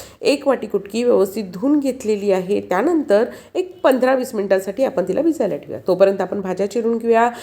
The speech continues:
यामध्ये घेतलेले मी फ्लॉवरचे तुरे, त्याचबरोबर गाजर आणि अर्धी वाटी घेतली मटर. भाज्यांचे प्रमाण जे आहे ना, ते कुटकीच्या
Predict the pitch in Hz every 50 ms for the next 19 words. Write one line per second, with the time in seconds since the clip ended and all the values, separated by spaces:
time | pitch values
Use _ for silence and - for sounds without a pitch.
0 | - - - - 226 233 240 269 311 320 320 285 302 294 285 277 277 254 262 254
1 | 254 247 247 247 - - - - - - - _ - - 196 - 240 214 214 220
2 | 214 - 262 233 233 233 214 220 226 233 233 208 190 196 - 196 202 202 196 202
3 | 196 202 196 202 208 208 220 - - 220 233 - - 196 175 180 190 180 175 185
4 | 180 180 180 185 202 233 262 233 - - - - - - - - - - - 226
5 | 262 277 277 269 370 403 381 381 403 - 320 285 262 254 247 240 240 214 214 233
6 | 285 302 - 330 - - - 247 - - - - - 254 220 - 233 226 285